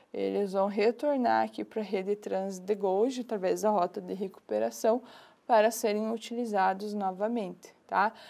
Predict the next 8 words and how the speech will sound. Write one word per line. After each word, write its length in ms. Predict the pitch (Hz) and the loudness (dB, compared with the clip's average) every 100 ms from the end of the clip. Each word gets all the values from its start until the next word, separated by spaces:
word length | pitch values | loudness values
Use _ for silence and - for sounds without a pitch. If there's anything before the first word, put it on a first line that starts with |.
| - _ | -20 _
Então, 640 | 196 196 220 214 269 294 285 | -10 4 6 8 6 2 -2
o 200 | 196 233 | 0 4
endossomo 1040 | 233 320 381 349 - - 233 220 233 330 381 - - | 4 2 0 -2 -2 2 4 4 4 2 -2 -10 -2
vai 220 | 214 208 | 2 2
se 120 | - | 0
transformar 640 | - 226 226 233 226 208 208 | -6 -6 -6 -6 0 2 2
num 360 | 208 220 294 - - - _ | 0 -2 -2 -6 -20 -20 _
lisossomo 1120 | 226 226 220 214 226 - 190 175 185 247 | -4 -2 -2 -4 -6 -4 2 2 2 0